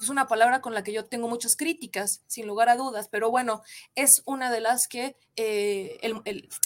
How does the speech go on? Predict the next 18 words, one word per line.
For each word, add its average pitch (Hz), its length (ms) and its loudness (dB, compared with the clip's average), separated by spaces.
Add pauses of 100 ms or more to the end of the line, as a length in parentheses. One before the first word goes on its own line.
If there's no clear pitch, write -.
la 220 120 4
visión 269 360 0
jesuita 277 640 -2 (220)
contempla. 208 680 -4 (540)
Entonces, 339 680 4 (760)
mi, 311 320 0 (440)
también 277 420 8 (100)
algo 330 260 6
que 285 100 -4
uno 285 200 0
debe 285 220 0
de 247 60 -6
exigir 254 420 -6
entonces 254 460 -2
es, 269 260 0 (260)
es 311 180 0
congruencia, 202 840 -2 (120)
es 285 360 -2